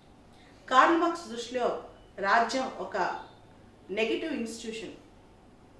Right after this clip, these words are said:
ఆ రాజ్యం వెళ్ళిపోవాలి, ఉన్నవాళ్ళు లేనివాళ్ళు లేకుండా సరి సమానమైన సమాజం రావాలి. ఎప్పుడు కూడా పరిపాలనలో ఉన్న వ్యవస్థ,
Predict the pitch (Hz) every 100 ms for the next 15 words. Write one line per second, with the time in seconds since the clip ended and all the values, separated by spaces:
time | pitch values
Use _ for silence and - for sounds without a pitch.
0 | - - - - - - - 208 196 208
1 | 220 - 302 247 208 226 208 175 175 -
2 | - - - - - - - - - -
3 | - - - - - - - 208 262 320
4 | 294 302 302 247 226 233 233 226 208 -
5 | 202 185 175 - - - - - - 247
6 | 359 349 277 247 233 233 226 220 208 202
7 | 196 175 170 170 208 - - - - -
8 | - - - - - - 208 233 392 381
9 | 330 277 233 - - - - - 247 285
10 | 359 330 311 285 254 202 190 196 - 185